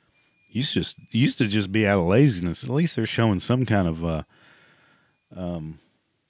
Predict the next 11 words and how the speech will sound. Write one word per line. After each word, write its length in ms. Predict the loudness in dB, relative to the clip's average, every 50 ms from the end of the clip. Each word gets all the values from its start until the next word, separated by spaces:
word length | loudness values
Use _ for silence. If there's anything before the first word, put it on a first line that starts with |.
| _ _ _ _ _ _ _ _ _ _ _ _ _ _ _ _ _ _ _ _ _ _ _ _ -16 -12
go 180 | -6 -4 -4 -2
get 200 | 0 2 4 4
'em 120 | 6 4 4
attitude. 680 | 4 2 2 2 2 0 0 0 0 2 2 0 -2 -6 -16 _ _ -8
Whoa. 240 | -6 -6 -4 -6 -8 -12 _ _ -20 _ _ _ _ _ _ _ _ _ _ _ _ _ _ _ -14
Or 340 | -10 -6 -6 -6 -6 -6 -10 -12 -16 -20 _ _ _ _
some 200 | -4 0 2 4
initiative 560 | 6 6 4 4 2 2 2 2 2 4 2
of 140 | 0 -2 -2
some 260 | -2 0 2 2 2
sort. 380 | 2 2 0 0 0 0 -2